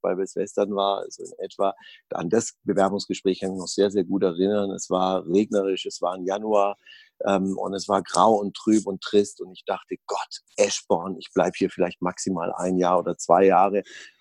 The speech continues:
Und das war, wie es halt eben vor drei Jahrzehnten war, noch eine ganz andere Atmosphäre. Da war der Arbeitgeber, der Chef, der hatte die Hosen an und es gab genügend Arbeitnehmer. Ähm, und heute haben wir eine komplett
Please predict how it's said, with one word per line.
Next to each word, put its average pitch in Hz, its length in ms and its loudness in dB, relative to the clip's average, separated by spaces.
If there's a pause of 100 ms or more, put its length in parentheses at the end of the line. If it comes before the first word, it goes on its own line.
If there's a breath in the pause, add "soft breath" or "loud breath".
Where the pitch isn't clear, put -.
Und 101 320 -4
das - 200 -4
war, 85 200 0
wie 101 80 0
es 92 100 -4
halt 95 160 4
eben 92 220 -2
vor 98 160 -2
drei 87 220 -2
Jahrzehnten 95 600 -2
war, 87 160 -2
noch 92 140 -6
eine 87 120 -4
ganz 87 220 -6
andere 90 340 -4
Atmosphäre. 92 720 0 (400 loud breath)
Da 85 180 2
war 90 140 2
der 87 320 -2
Arbeitgeber, 110 640 4
der 87 140 -4
Chef, 147 320 2
der 92 160 0
hatte 92 160 -2
die 90 120 0
Hosen 117 320 2
an 104 320 -2 (800)
und 92 140 -4
es 87 100 -8
gab 95 220 -2
genügend 90 420 0
Arbeitnehmer. 90 720 0 (420 soft breath)
Ähm, 92 440 -4
und - 180 -8
heute 95 260 6
haben 92 80 0
wir 85 60 4
eine 80 140 2
komplett - 680 -2